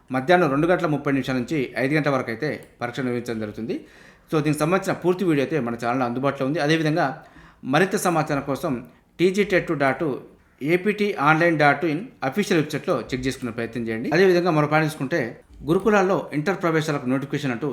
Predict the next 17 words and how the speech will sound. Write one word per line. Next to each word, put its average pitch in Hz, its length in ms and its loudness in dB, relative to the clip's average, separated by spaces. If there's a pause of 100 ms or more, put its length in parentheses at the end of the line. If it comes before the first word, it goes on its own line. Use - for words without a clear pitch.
వార్త 127 200 -8
చూసుకోవచ్చు. 113 400 -10 (440)
రాష్ట్రంలోని 175 640 0
ఎస్సీ, 139 240 -4
ఎస్టీ, 175 340 0
బీసీ, 156 340 0
మైనారిటీ 160 460 0
గురుకులాల్లో 143 500 -2 (420)
రెండు 139 160 -2
వేల 180 140 2
ఇరవై 151 300 -2
ఐదు 165 240 -2
ఇరవై 135 200 0
ఆరు 143 100 2
విద్యా 131 240 0
సంవత్సరానికి 151 440 -2
సంబంధించి 127 420 -2